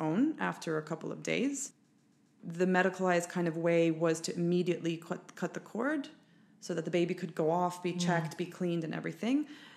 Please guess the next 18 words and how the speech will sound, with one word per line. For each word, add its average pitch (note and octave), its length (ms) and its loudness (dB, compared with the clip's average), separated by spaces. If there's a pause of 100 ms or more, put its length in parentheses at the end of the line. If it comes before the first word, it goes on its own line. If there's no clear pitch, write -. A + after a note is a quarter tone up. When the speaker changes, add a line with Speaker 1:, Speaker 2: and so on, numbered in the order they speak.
(120)
Speaker 1:
Now G3+ 380 6
there, F3+ 400 6
you F#3 80 2
know, E3+ 160 4
the E3 140 2
research F#3 360 2
has F3 160 2
said E3+ 280 0
to F3 100 -2
wait E3 240 4
for E3+ 160 -2
a E3 40 2
minimum F#3 540 6
of D#3 160 -2
ninety D#3 380 0
seconds B3 680 0
so F#3+ 80 0
that E3 460 -2